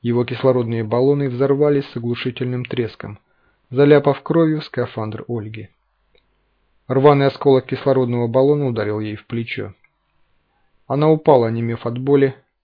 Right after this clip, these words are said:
потом встала на колени, зажимая рукой распоротый скафандр. Рядом дымилось кровавое пятно. Расколотый гермошлем Стоянова отлетел в сторону,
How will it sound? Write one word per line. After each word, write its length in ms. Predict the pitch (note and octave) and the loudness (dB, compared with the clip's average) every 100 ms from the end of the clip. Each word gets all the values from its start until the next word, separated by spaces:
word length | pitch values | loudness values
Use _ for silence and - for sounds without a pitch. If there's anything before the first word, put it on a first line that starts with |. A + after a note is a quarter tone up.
| - | -10
потом 380 | C3+ - D#3+ | -8 -4 -4
встала 340 | D3+ - C3+ C3+ | -4 0 2 2
на 120 | C3+ | 0
колени, 500 | C3 C3+ D3 D#3 D3 - - _ _ - | -2 -2 0 -2 -4 -10 -20 _ _ -6
зажимая 500 | C#3+ D#3 D#3 D#3 D#3 | -2 0 2 4 4
рукой 300 | D3 D#3 D3+ | 4 4 4
распоротый 560 | C#3+ - D3 C#3+ C#3 | 2 0 -2 0 -4
скафандр. 640 | - C#3+ - A#2+ G#2 - _ _ _ _ _ _ _ _ | -6 -6 -4 -4 -6 -12 _ _ _ _ _ _ _ _
Рядом 340 | A#2+ B2 A#2 | -2 0 -2
дымилось 440 | A2 A#2 C3+ C#3 - | -4 -4 -4 -6 -4
кровавое 460 | A#2 G#2+ G#2+ G#2+ | -2 0 0 -2
пятно. 440 | G#2+ A2 - G#2+ G2+ _ _ _ _ _ _ _ | -6 -10 -10 -12 -12 _ _ _ _ _ _ _
Расколотый 600 | D3+ C#3+ - E3 D#3+ D#3 | 0 0 2 4 4 4
гермошлем 520 | C#3 D3 C#3+ - D3 | 2 2 2 0 -2
Стоянова 520 | C#3+ - C#3+ D3 C#3+ C3+ | -2 0 0 0 0 0
отлетел 400 | C3+ C3 C3+ B2 | 0 -2 -2 -6
в 40 | |
сторону, 480 | - D#3 D#3 D3 | -4 0 2 0